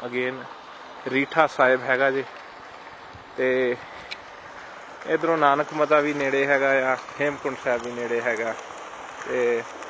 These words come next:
ਜੇ ਕੋਈ ਆ ਕੇ ਇੱਥੇ ਰਹਿਣਾ ਚਾਹਵੇ, ਉਹਦਾ ਵੀ ਇੱਥੇ ਪ੍ਰਬੰਧ ਹੈ ਰਾਤ ਨੂੰ ਆ ਕੇ ਰਹਿਣ ਦਾ।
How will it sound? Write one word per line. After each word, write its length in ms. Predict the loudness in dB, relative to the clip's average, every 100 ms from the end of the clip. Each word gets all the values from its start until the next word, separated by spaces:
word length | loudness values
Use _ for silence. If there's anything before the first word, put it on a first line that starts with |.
| -4
ਜੇ 140 | -4
ਕੋਈ 200 | -2 0
ਆ 180 | 0 0 -2
ਕੇ 160 | -4 -4 -10 -14 -14 -16 -16 -16 -14 -14 -14 -14 -8
ਇੱਥੇ 480 | -6 -6 -2 0 0 -4 -12 -14 -14 -14 -16 -16 -16 -14 -14 -14 -12 -6
ਰਹਿਣਾ 340 | 2 4 6 4
ਚਾਹਵੇ, 340 | 2 0 -2 -4 -14 -14 -14 -14 -14 -4
ਉਹਦਾ 200 | 2 4
ਵੀ 140 | 4 2
ਇੱਥੇ 240 | 0 -2
ਪ੍ਰਬੰਧ 380 | -2 0 2 2
ਹੈ 220 | 0 0 -2 -12 -14 0 6
ਰਾਤ 280 | 6 4
ਨੂੰ 180 | -2 -2
ਆ 80 | -2
ਕੇ 140 | 0
ਰਹਿਣ 240 | 0 0 0
ਦਾ। 140 | -2